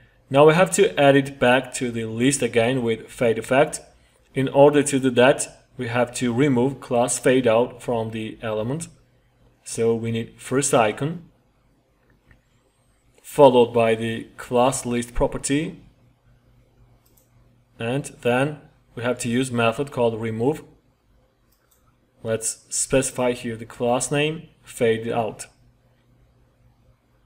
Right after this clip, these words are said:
So now the icon is added to the list, but without any fade effect, because again we have to wait for half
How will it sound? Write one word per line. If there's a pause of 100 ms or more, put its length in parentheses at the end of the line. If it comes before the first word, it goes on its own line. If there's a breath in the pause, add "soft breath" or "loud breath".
(1700)
So
now
the
icon
is
added
to
the
list,
but
without
any
fade
effect, (480 soft breath)
because
again
we
have
to
wait (220)
for
half